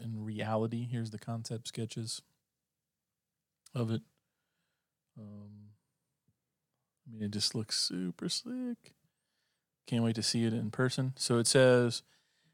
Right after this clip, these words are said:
"The Alpha will premiere at the Pebble Beach Concourse d'Elegance Award ramp on August eighteenth and the concept lawn on August twenty-first.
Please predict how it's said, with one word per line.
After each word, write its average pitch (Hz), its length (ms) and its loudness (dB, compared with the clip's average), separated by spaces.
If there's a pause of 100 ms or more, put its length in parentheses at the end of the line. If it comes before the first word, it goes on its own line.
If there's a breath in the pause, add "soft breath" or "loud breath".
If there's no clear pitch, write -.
(100)
"The 120 320 4
Alpha 147 340 8
will 135 160 8
premiere 131 340 4
at 123 60 2
the 104 80 -2
Pebble 135 240 4
Beach 131 240 4
Concourse 127 540 2
d'Elegance 120 1040 -4
Award 113 480 2
ramp 110 320 0
on 117 180 -4
August 139 400 6
eighteenth 131 480 -2
and 123 120 -6
the 113 60 -6
concept 127 480 -2
lawn 120 220 2
on 113 100 -2
August 113 340 -6
twenty-first. 127 540 -2